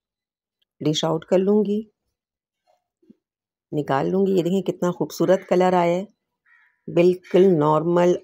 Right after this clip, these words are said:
और गोल्डन सा कलर है इसका, और मज़ेदार से ये फूले फूले से जो है वो न्यू स्टाइल के समोसे बने हैं हमारे पास, जो कि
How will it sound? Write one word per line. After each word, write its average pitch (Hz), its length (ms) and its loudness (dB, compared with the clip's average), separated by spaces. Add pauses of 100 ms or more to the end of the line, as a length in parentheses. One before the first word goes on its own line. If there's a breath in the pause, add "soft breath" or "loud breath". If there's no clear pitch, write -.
और 151 440 0
गोल्डन 160 500 2
सा 170 200 -2
कलर 151 380 0
है 196 140 0
इसका, 202 340 -2 (520 soft breath)
और 151 380 0 (640 loud breath)
मज़ेदार 170 580 0
से 180 160 -4
ये 175 160 0 (120)
फूले 165 240 -2
फूले 160 320 -2
से 156 200 -4
जो 160 160 -2
है 156 240 0
वो 160 360 -2 (300)
न्यू 180 340 2
स्टाइल 156 400 -4
के 156 140 -4
समोसे 151 500 -2
बने 180 280 0
हैं 180 160 0
हमारे 170 280 0
पास, 185 320 -2 (520 soft breath)
जो 160 180 2
कि 170 200 0